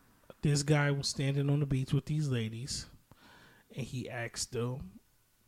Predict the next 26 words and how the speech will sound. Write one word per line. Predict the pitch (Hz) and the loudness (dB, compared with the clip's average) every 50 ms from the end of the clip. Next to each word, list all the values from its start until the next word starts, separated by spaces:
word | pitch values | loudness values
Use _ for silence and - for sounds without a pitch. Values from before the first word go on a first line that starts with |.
| - | -8
"Can | - - 156 143 131 120 | -4 -2 0 0 -2 -4
a | 117 | -6
guy | 120 123 127 120 117 117 120 131 | -6 -2 0 0 2 0 0 -2
say | 123 - - - 120 120 120 123 123 | -4 -4 -4 -2 -2 -2 -2 -4 -4
no | 113 107 113 117 - | -2 -2 -2 -2 0
to | - 151 131 | 0 0 2
sex?" | - - 202 190 - - - - - - - - - - - - - - - - - _ _ _ _ _ _ _ - - _ - _ _ _ _ _ _ _ - _ _ _ _ _ _ _ _ _ - | 4 4 2 2 0 -4 -6 -4 -2 -2 -4 -4 -10 -20 -20 -20 -20 -20 -20 -20 -20 _ _ _ _ _ _ _ -20 -20 _ -20 _ _ _ _ _ _ _ -20 _ _ _ _ _ _ _ _ _ -8
All | - 131 135 156 160 156 143 127 110 - - _ - | -2 4 8 12 12 12 12 12 10 6 -2 _ -6
of | 139 123 123 120 120 | -4 -4 -4 -6 -6
the | 123 120 | -6 -6
women | 110 113 120 117 110 107 110 113 - | -6 -4 -6 -8 -8 -8 -10 -8 -6
said, | - 123 - 120 117 113 113 113 113 _ - - - - - - - - | -4 -4 -4 -4 -6 -8 -10 -12 -14 _ -20 -20 -18 -16 -14 -12 -8 -4
"Hell | 175 165 151 131 110 101 104 104 | -2 -2 0 0 -2 -4 -6 -10
no. | - 98 - - - - - - - - _ _ _ _ _ _ _ _ _ - - - - - - | -12 -14 -16 -18 -18 -20 -20 -20 -20 -20 _ _ _ _ _ _ _ _ _ -20 -16 -14 -8 0 2
Fuck | 185 170 156 - - 143 | 4 4 4 2 -2 -8
no. | 127 107 95 90 101 - - - - - _ - | -8 -8 -10 -10 -16 -20 -20 -20 -20 -20 _ -8
And | 147 139 131 131 | -8 -6 -4 -6
if | 120 - - 117 | -6 -8 -10 -10
you | 120 | -6
say | - - - - - 160 165 170 165 156 | -2 0 0 2 4 4 4 4 4 2
no, | 156 156 160 160 156 143 - | 2 4 4 4 4 2 0
I'ma | 123 131 127 120 117 | -6 -8 -6 -6 -8
either | 117 123 123 117 120 120 - | -10 -8 -8 -8 -8 -8 -6
think | - 147 143 143 - - | -6 -6 -6 -6 -2 -2
you | 156 160 | -2 -2
gay | 147 135 143 127 113 107 110 113 123 143 | 0 0 -2 0 0 -2 -4 -6 -8 -8